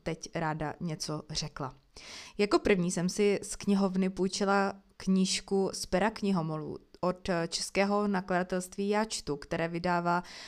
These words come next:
především, eh, young adult literaturu. A já jsem od tohoto nakladatelství chtěla hrozně moc dlouho něco zkusit,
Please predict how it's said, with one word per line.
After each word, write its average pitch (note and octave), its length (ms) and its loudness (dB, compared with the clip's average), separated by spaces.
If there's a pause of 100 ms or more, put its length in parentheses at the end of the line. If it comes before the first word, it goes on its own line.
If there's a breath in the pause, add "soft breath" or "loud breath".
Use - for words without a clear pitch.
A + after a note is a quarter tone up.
(140)
především, G3 600 2
eh, F3+ 300 0
young F#3 340 2
adult E3+ 280 -2
literaturu. D#3 680 -2 (420 loud breath)
A F#3+ 240 6
já G3+ 160 4
jsem G#3+ 220 -2
od G#3+ 140 0
tohoto G#3 340 0
nakladatelství G3+ 640 2
chtěla G#3 300 2
hrozně F#3+ 440 0
moc G3+ 220 0
dlouho F3+ 320 4
něco F#3+ 260 0
zkusit, - 640 -4